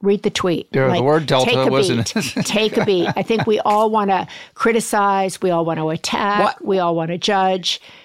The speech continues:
Speaker 2: Do you think social media, see, I think we, I think social media has given voice to people that previously didn't have a voice.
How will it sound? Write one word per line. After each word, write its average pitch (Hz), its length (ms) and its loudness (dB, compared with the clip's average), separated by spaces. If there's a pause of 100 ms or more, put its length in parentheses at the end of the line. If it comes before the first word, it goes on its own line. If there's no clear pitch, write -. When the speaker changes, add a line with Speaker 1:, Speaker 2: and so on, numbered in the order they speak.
(320)
Speaker 2:
Do 175 80 2
you 208 80 4
think 233 320 0
social 165 400 0
media, 127 540 2 (760)
see, - 200 0
I 202 140 2
think 160 300 -2
we, 143 120 -2 (680)
I 170 140 2
think 208 180 0
social 143 320 0
media 120 320 2
has 104 220 -2
given 110 260 0
voice 104 440 0
to 107 360 0
people 110 600 -4 (560)
that - 120 -4
previously 120 1040 0 (800)
didn't 143 220 2
have 165 100 2
a 143 40 0
voice. 107 600 0